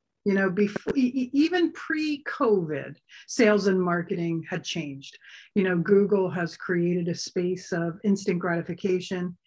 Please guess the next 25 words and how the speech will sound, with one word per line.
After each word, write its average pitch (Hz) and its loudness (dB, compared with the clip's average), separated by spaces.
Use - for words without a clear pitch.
instantaneous 190 2
information. 180 -2
People 233 0
know 175 2
who 214 0
you 208 4
are, 190 2
what 185 0
you 185 -2
are, 180 -2
what 190 -2
you 196 -2
do, 185 2
and 175 -2
everything 190 0
about 170 -4
you 185 0
and 180 -6
your 170 -8
competition 185 -2
before 180 -2
you 170 2
even 160 0
know 147 -8
them, 135 -18